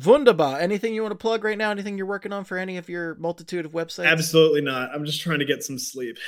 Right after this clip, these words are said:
Speaker 2: <laughs> I'm just trying to get
Speaker 1: Get some
Speaker 2: caught up on
Speaker 1: sleep.
Speaker 2: sleep and everything.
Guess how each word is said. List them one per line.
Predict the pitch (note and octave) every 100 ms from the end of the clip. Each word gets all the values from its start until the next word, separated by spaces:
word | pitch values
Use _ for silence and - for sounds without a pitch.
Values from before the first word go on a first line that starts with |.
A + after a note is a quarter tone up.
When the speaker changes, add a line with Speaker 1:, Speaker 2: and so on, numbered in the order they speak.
| -
Speaker 2:
<laughs> | - - -
I'm | D#4+ D#4+ C4+ B3
just | A#3+ -
trying | -
to | -
get | G4+
Speaker 1:
Get | A3+ -
some | A#3
Speaker 2:
caught | F3
up |
on | E3+
Speaker 1:
sleep. | D#3+
Speaker 2:
sleep | - D#3+ D#3
and | D3
everything. | C#3 C3+ C3+ B2+ B2